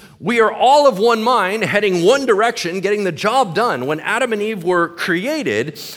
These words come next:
God said, "You have a job to do," and they said, "Boom, let's shift out in role and function. We know how we were built. We can do a bunch of stuff the other one does,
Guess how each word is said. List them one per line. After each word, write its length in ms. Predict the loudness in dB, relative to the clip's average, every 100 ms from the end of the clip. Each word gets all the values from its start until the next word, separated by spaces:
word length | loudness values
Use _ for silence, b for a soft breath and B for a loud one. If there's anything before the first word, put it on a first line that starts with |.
| -2
God 260 | 0 0 0
said, 380 | 0 2 0 B -8
"You 200 | 0 2
have 100 | 2
a 80 |
job 380 | 0 2 2 2
to 40 | 0
do," 220 | 0 0
and 80 | 0
they 80 |
said, 320 | -2 -2 -4 2
"Boom, 340 | 4 4 2
let's 200 | 0 0
shift 400 | 0 0 0 0
out 320 | 0 0 -2
in 180 | -4 -2
role 220 | 2 4
and 160 | 2 0
function. 540 | 0 0 -2 -6 -6 -10 B -10
We 180 | -4 0
know 240 | 0 0
how 160 | 0 0
we 80 |
were 160 | 0 -2
built. 460 | 0 2 2 -2 -4
We 200 | -2 -2
can 560 | -4 -6 -2 -2 -2
do 180 | -2 0
a 60 | 0
bunch 280 | 0 -2 -4
of 80 |
stuff 340 | -8 -4 -4 -4
the 180 | -8 -6
other 200 | -4 -2
one 280 | -2 -2
does, 380 | 0 2 0 -2